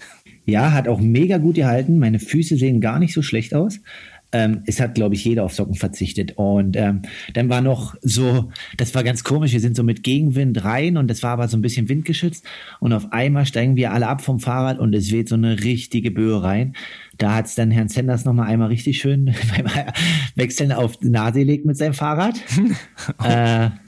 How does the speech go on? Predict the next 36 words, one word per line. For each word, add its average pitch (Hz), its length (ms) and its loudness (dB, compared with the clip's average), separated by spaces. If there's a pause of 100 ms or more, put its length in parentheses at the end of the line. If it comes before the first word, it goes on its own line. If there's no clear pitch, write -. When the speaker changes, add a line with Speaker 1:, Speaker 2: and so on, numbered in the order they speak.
Speaker 2:
Keine 165 260 2
Schadenfreude, 165 680 2
ich 143 60 0
war, 117 300 6
Speaker 1:
und 117 80 4
Speaker 2:
fand's 117 200 2
nur 147 100 2
lustig. 151 440 -2 (1300)
Speaker 1:
Nee, 151 520 6
alles 123 340 2
gut. 175 400 6
Da 123 260 2
hab 135 140 2
ich 143 100 2
dann 139 140 2
nur 135 100 4
in 131 80 2
dem 135 140 4
Moment 131 200 2
gedacht, 123 260 0
"Boah, 117 160 0
krass, 131 260 -4
das 117 100 -2
ist - 40 -6
jetzt 117 140 -2
schon 131 160 -2
heftig." 175 520 0 (480)
Und 113 360 2
ja, 123 140 2
dann 113 140 0
schneller 117 320 2
Wechsel, 143 340 0
wird 131 100 0
dann 120 120 0
alles 110 260 -2
hektisch. 160 440 -2